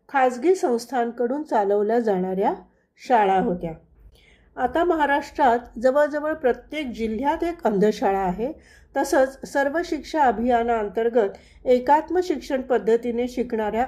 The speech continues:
अंध विद्यार्थ्यांची संख्याही खूप आहे. पूर्वी माहितीचा आणि जनजागृतीचा अभाव, तसंच आज झालेली वैज्ञानिक प्रगती आणि बदलत्या जीवनमानामुळे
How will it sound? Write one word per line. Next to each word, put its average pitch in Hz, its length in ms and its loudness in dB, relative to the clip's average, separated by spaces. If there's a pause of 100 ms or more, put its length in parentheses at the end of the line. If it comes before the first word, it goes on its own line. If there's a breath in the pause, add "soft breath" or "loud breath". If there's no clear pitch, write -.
अंध 285 240 -2
विद्यार्थ्यांची 208 800 -2
संख्याही 226 640 0
खूप 247 260 -2
आहे. 165 180 -6 (800)
पूर्वी 311 260 0
माहितीचा 277 600 -2
आणि 262 280 -2
जनजागृतीचा 220 1080 -2
अभाव, 185 420 -2 (260)
तसंच 233 340 2 (320 loud breath)
आज 277 280 2
झालेली 302 380 0
वैज्ञानिक 233 640 0
प्रगती 220 600 0 (140)
आणि 233 140 -4
बदलत्या 247 540 -2
जीवनमानामुळे 208 1080 -2